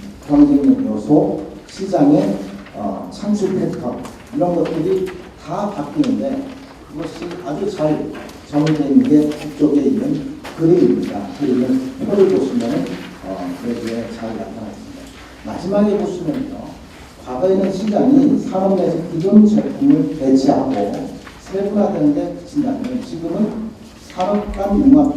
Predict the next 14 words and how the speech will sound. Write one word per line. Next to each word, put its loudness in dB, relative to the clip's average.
영역에서 2
신시장이 -2
창출되고 -10
산업 -2
외에 0
있던 2
기업도 -4
시장 2
진입 2
기회를 -6
확보하게 -6
되며 -6
기존의 6
게임이 2